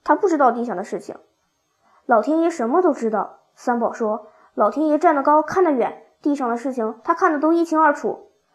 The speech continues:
论观察力，三宝不如二丫；论想象力，他俩却不相上下。“老天爷的眼睛看不了那么远，你们想想，天和地离得那么远，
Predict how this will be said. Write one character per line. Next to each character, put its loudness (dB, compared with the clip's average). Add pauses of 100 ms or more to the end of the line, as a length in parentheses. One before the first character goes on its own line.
(220)
论 2
观 2
察 -4
力， -6 (180)
三 -2
宝 2
不 -4
如 0
二 0
丫； -4 (300)
论 4
想 -4
象 -2
力， -4 (100)
他 0
俩 4
却 -2
不 -2
相 -2
上 -4
下。 -6 (1080)
“老 2
天 0
爷 2
的 2
眼 0
睛 -8
看 -2
不 -2
了 -4
那 -10
么 -8
远， -8 (320)
你 -6
们 -2
想 -8
想， -8 (180)
天 0
和 4
地 0
离 -2
得 -2
那 2
么 2
远， -2